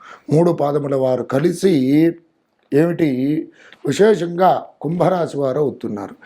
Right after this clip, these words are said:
వీరి యొక్క జాతక లక్షణాదులు గనక గమనించినట్లయితే సుదీర్ఘమైనటువంటి,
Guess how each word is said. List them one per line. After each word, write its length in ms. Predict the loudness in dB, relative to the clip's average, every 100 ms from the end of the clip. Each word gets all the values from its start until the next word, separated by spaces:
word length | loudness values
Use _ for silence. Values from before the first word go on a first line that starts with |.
| -20 0 2
వీరి 160 | 4 2
యొక్క 140 | 2 2 2 -10 _ -2 2
జాతక 260 | 2 0 -2 -2
లక్షణాదులు 520 | -2 -4 -2 0 0
గనక 180 | 0 2 0 0 -2
గమనించినట్లయితే 960 | 0 0 -4 -2 0 2 2 2 0 -2 -4 _ _ _ _ -20 -20 -20 -20 -20 -20 -20 -20 -8 2
సుదీర్ఘమైనటువంటి, 1300 | 2 4 4 2 2 2 2 2 0 0 0 2